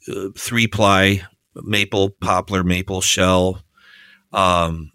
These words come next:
the Bonham sizes, as, as many people refer to them. So the bass drum was not a twenty-six fifteen like the thermal gloss. The bass drum was the conventional fourteen inch depth. And he likely had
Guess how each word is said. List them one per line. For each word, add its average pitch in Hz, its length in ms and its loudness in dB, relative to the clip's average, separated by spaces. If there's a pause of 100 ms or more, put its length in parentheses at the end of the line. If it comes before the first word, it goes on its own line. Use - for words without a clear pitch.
(120)
the 104 60 -6
Bonham 95 440 2
sizes, 90 560 0
as, 87 460 -4
as 87 320 -8 (180)
many 92 280 -4
people 92 300 -10
refer 92 340 -2
to 92 100 4
them. 90 220 2
So 113 140 -2
the 98 100 2
bass 123 260 2
drum 104 220 4
was 95 300 2 (300)
not 135 260 2
a 135 60 0
twenty-six 110 800 0
fifteen 101 680 0
like 85 220 -2
the 87 100 -10
thermal 101 320 0
gloss. 80 340 -2
The 92 80 -6
bass 110 220 -2
drum 101 180 -4
was 90 140 -4
the 90 80 -8
conventional 92 880 0 (920)
fourteen 101 420 0
inch 82 240 -2
depth. - 460 -4 (600)
And 104 380 0 (140)
he 131 220 -6
likely 156 480 2
had 117 360 2